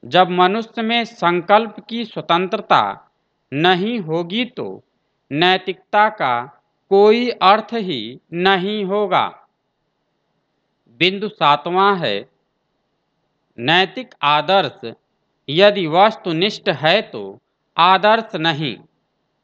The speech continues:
रैसडेल वस्तुनिष्ठ प्रत्ययवाद के आधार पर नैतिकता को वस्तुनिष्ठ मानते हैं,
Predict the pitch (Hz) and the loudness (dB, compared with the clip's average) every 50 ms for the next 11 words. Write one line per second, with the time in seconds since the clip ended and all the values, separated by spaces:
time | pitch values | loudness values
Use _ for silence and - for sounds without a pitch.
0 | _ _ _ _ _ _ _ _ _ _ _ _ _ _ _ _ _ _ _ _ | _ _ _ _ _ _ _ _ _ _ _ _ _ _ _ _ _ _ _ _
1 | _ _ - 127 156 170 180 190 196 170 147 135 135 190 208 220 196 135 110 104 | _ _ -4 0 2 4 4 4 2 -2 -6 -8 -2 0 0 0 0 0 -2 -6
2 | 113 135 - _ _ _ _ _ _ - 127 131 160 180 202 226 220 - - 196 | -10 -14 -18 _ _ _ _ _ _ -14 -4 2 4 6 6 4 2 -2 -6 -4
3 | 170 175 202 220 208 - - 220 220 214 - _ _ _ _ _ _ 170 170 175 | -2 0 -2 -2 -4 -6 -8 -10 -10 -10 -12 _ _ _ _ _ _ 0 0 0
4 | 175 - - 220 220 220 208 180 180 175 185 202 220 220 - - - 240 240 233 | -2 -4 -2 0 2 2 2 2 2 4 4 4 2 0 -4 -8 -4 -2 -2 -2
5 | - - 165 151 151 151 143 135 - 165 165 180 196 214 208 202 - 123 107 101 | 0 0 2 2 2 2 0 -2 0 2 4 4 4 2 0 -6 -10 -8 -8 -8
6 | 101 98 - _ _ _ _ _ _ _ _ _ 143 151 165 175 180 - - 190 | -10 -12 -18 _ _ _ _ _ _ _ _ _ -4 0 2 2 2 0 -2 -8
7 | 175 _ _ _ - 190 196 196 196 - - 175 170 170 175 185 220 _ _ _ | -10 _ _ _ 0 2 2 2 0 -2 -6 -6 -4 -6 -6 -8 -12 _ _ _
8 | _ _ _ 120 139 - 202 226 226 220 - - 180 165 160 190 220 214 - - | _ _ _ -2 2 4 4 4 4 -2 -6 -8 -6 -2 -2 -2 -2 -4 -8 -10
9 | - 170 156 156 156 160 165 165 175 175 165 202 202 202 202 160 131 98 | -8 -2 2 4 4 4 4 2 0 -2 0 2 2 2 2 0 -4 -10